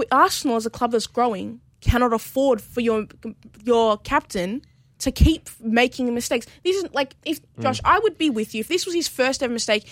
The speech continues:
Speaker 1: and he hadn't done anything wrong, I would, I would be like, "This is insane. This is crazy. Why are you ostracizing a player for this?" But it's not his first time. If it was his,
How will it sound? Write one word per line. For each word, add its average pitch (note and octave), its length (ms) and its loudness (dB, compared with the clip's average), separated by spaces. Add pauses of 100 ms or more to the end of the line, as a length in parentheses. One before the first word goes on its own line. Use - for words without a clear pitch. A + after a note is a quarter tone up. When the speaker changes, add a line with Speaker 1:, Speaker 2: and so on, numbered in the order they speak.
(140)
Speaker 1:
and G#3+ 80 -2
he A#3+ 40 2
hadn't C4 160 0
done B3+ 140 0
anything B3 340 -4
wrong, A3 360 -2 (680)
I B3+ 220 6
would, A#3+ 240 -2 (140)
I C4 100 2
would C4+ 100 2
be A#3 80 0
like, G#3+ 140 -2
"This D#4+ 180 -2
is G#3+ 120 -6
insane. A#3 480 -4
This - 160 -6
is - 80 -12
crazy. C#4 460 -4
Why A3+ 180 0
are C#4 80 0
you C#4+ 340 -2 (180)
ostracizing B3+ 440 -2
a G#3+ 40 -4
player G#3+ 540 0 (540)
for - 200 -4
this?" G#3+ 540 -4 (480)
But - 100 -18
it's - 140 -12
not D#4 140 -10
his D#4+ 120 -8
first D#4 300 -6
time. C#4+ 180 -6
If A#3 140 -4
it C4 80 -2
was C#4+ 160 -6
his, - 180 -14